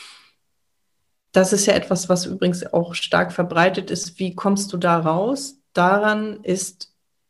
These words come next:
ich will nicht sagen tägliche, aber kontinuierliche Arbeit dran zu setzen, weil ich auch Situationen kenne, wo ich immer wieder da zurückverfalle, dass ich aus diesem Vertrauen rausfalle. Das gibt's immer wieder, wenn das einmal erschüttert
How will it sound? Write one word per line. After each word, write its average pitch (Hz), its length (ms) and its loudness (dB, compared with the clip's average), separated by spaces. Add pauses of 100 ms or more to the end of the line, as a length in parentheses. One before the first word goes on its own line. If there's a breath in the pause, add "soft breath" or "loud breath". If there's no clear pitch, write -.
(240)
ich - 200 -8
will 202 140 4
nicht 202 180 -2
sagen 175 340 2
tägliche, 202 640 -2
aber 196 340 4
kontinuierliche 185 920 0
Arbeit 196 380 0
dran 202 180 -2
zu 202 140 -6
setzen, 208 480 -4
weil 190 400 2 (880 loud breath)
ich - 480 0 (260)
auch 180 260 4
Situationen 208 600 2
kenne, 202 320 -2
wo 180 80 -2
ich 190 140 -2
immer 196 280 0
wieder 185 220 2
da 175 540 2
zurückverfalle, 214 960 0
dass 185 240 -2
ich - 260 -8
aus 196 260 4
diesem 190 280 -2
Vertrauen 170 560 -2
rausfalle. 185 840 -4 (840)
Das 170 200 -4
gibt's 170 340 -2
immer 190 300 4
wieder, 233 360 0
wenn 180 120 2
das 175 220 2
einmal 202 300 4
erschüttert 220 600 0